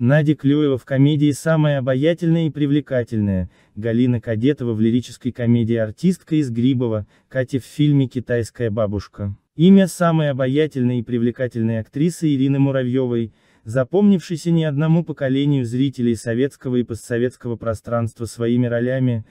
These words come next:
навсегда вписано в золотой фонд кино. Картина с ее участием – классика советского кинематографа, которую с удовольствием пересматривают и сегодня.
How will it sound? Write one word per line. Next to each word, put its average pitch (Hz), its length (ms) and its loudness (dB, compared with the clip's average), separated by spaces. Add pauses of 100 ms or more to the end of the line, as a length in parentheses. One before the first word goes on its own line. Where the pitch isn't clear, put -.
(120)
навсегда 120 580 -2
вписано 117 500 -6
в 104 40 -6
золотой 110 440 -6
фонд 104 340 -6
кино. 98 420 -6 (220)
Картина 180 560 4
с - 160 -2
ее 143 180 4
участием – 127 720 0 (280)
классика 175 520 0
советского 156 560 -4
кинематографа, 131 920 -4 (160)
которую 127 420 -4
с - 100 -12
удовольствием 127 720 -2
пересматривают 151 840 -4
и 151 40 -2
сегодня. 110 720 -2